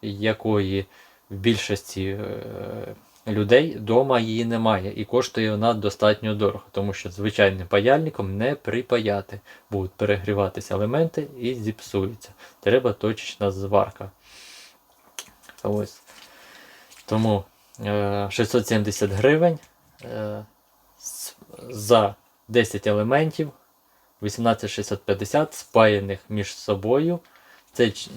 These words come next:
чиясь робота і куплене обладнання, плюс плата управління, це також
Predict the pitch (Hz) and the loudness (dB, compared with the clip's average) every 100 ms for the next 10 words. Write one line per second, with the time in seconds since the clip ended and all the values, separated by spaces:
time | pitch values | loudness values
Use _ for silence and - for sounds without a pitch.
0 | 110 - 117 110 104 110 104 110 104 107 | -12 -2 4 4 4 -2 0 0 0 -2
1 | 107 - 110 107 104 107 113 104 113 113 | -4 -6 -4 -2 -2 -2 -2 2 4 4
2 | 110 107 110 110 - - - _ - 101 | 4 -2 -2 -4 -8 -20 -20 _ -10 -4
3 | 117 120 - - - _ 107 110 104 - | 0 0 -2 -14 -18 _ 6 6 6 0
4 | 95 - 101 98 113 170 165 151 143 - | -6 -4 -4 -2 0 2 0 -2 -8 -10
5 | _ _ _ _ - 101 - 98 - - | _ _ _ _ -6 -4 0 0 0 -6